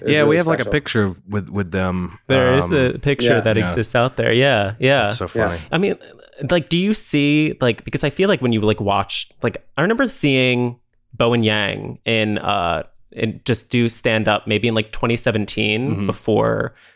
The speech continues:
Speaker 3: became Bowen Yang, and I was like, that is a celebrity. That, that is a famous person.
Speaker 2: Right.
Speaker 3: The it factor, I guess some would say. Did you, like, see, uh, something there with either Billy or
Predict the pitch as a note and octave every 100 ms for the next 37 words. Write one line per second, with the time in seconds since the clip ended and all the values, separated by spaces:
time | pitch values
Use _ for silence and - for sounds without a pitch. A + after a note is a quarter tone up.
0 | _ G#2+ A2 - G2 G#2 G#2+ A2 G#2 G2+
1 | G#2 G#2+ G#2+ G#2 A2 G#2+ - G#2+ G#2 G2
2 | G#2+ G#2 A2 - - _ _ _ _ _
3 | _ - - A#2 F#2 F2 A2 A2+ A2 A2
4 | G#2+ G#2+ G2+ - A2+ G#2 G2 - - -
5 | - C#2 - - - A#2 A#2+ - A2+ -
6 | B2 A2 C#3 B2+ A#2+ B2 - - - -
7 | - - - A#2+ A#2+ - B2+ A#2+ B2 C3
8 | - - - C#3+ F#3+ F3 C#3+ - - B2+
9 | C3+ C#3+ C#3+ _ _ - A2 G#2+ G2+ B2+
10 | - _ - - - - C#3+ B2 C3+ A#2
11 | G#2 G2+ G#2+ A#2+ A2+ G#2+ - A#2 A2 A#2
12 | G#2+ A2+ A2 A2 A2 A2+ A2+ A2